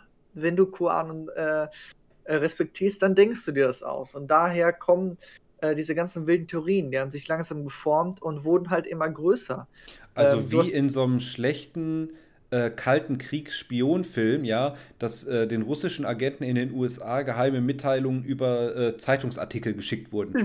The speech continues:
Speaker 1: Völlig
Speaker 2: oder?
Speaker 1: richtig, das ist so ein richtig schönes Bild, genau.
Speaker 2: Okay.
Speaker 1: So, so kleine über Zeitungsartikel und dann,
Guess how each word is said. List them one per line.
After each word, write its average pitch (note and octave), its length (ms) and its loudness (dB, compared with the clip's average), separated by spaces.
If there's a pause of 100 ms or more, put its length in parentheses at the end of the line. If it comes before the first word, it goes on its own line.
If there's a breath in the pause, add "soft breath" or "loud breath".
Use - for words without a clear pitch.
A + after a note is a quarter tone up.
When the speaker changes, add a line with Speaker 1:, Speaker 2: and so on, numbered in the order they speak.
(120)
Speaker 1:
Völlig C4 300 6
Speaker 2:
oder? A3 60 0
Speaker 1:
richtig, B3 200 2
das G#3 200 6
ist C#4+ 140 -2
so G#3+ 120 8
ein G#3 80 6
richtig A#3+ 300 2
schönes A3 320 4
Bild, G3 280 8
genau. F3 300 6
Speaker 2:
Okay. A2+ 380 2
Speaker 1:
So, F3+ 320 10
so G3 220 8
kleine G3+ 400 8
über G3 300 6
Zeitungsartikel G3 720 6
und F3 60 2
dann, F3 160 2